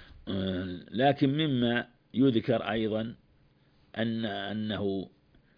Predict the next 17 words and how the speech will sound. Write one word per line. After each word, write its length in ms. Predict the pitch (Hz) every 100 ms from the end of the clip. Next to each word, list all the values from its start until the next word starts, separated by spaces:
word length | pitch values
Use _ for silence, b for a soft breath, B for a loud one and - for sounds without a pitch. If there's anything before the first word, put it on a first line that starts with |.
| _
كثرت 440 | - 151 127 117 117
الأخبار 460 | 101 104 117 113
في 180 | 98 101
هذا 200 | 110 104
الباب، 460 | 101 95 107 101 107 _ _ _ b b b b b
وكان 1080 | 95 95 98 92 85 - _ _ - 120 120
عليه 420 | 107 113 110 107
الصلاة 400 | 104 110 113 110 107
والسلام 800 | 107 - - 101 117 113 107 - _ _ _ b b b
يعين 500 | 104 104 117 123 113
على 180 | 95 107
النكاح، 840 | 101 101 95 113 110 98 - - _ _ _ b b b b -
وكان 680 | 98 - 120 117 110 107 - _ _ b b b b -
من 380 | 95 113 107
سأله 800 | 107 127 104 110 113 95 104 98 - _ _ _ -
إلى 260 | 101 104
مهر، 360 | 104 113 107